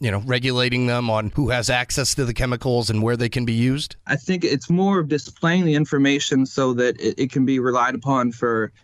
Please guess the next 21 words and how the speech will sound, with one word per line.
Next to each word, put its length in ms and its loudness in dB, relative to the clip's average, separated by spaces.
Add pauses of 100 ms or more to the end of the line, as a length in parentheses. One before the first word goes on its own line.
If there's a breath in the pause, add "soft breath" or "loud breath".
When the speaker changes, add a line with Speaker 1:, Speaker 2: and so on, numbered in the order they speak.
Speaker 2:
you 120 0
know, 180 0
environmental 1040 0
and 420 0
any 220 0
kind 380 0
of, 280 -2 (200 soft breath)
you 100 0
know, 160 0
scientific 640 -2
policy. 680 -2 (260)
Speaker 1:
Okay, 340 0 (100)
so 120 0
now 180 0
let's 160 -2
get 160 -2
more 180 2
into 140 0
your 200 2
wheelhouse 520 0
here. 180 -2